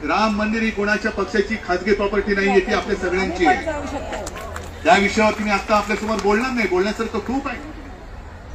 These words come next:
पण मला आता इथे राजकारण आणायचं नाही किंवा धर्मकारण आणायचं नाहीये.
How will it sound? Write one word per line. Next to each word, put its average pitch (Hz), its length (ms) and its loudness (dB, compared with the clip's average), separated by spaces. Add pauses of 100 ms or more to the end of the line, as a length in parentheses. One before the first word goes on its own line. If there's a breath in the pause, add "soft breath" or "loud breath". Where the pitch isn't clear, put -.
(440)
पण 151 100 2
मला 190 200 10
आता 233 320 6
इथे 247 220 4
राजकारण 226 420 4
आणायचं 240 340 2
नाही 233 120 0
किंवा 233 160 -2
धर्मकारण 220 520 2
आणायचं 202 360 2
नाहीये. 143 240 -8